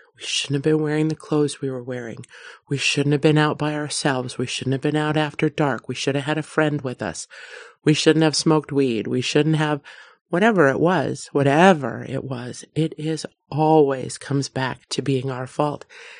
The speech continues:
even by people who mean well, even from people who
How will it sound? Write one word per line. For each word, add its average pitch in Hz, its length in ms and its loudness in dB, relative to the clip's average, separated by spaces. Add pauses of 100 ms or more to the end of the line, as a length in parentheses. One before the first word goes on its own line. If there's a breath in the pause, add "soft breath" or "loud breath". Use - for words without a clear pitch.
(220 loud breath)
even 175 300 2
by 175 180 0
people 147 360 0
who 156 180 0
mean 143 580 4
well, 131 420 0 (1080 soft breath)
even 180 440 4
from 160 240 2
people 151 440 2
who 127 420 2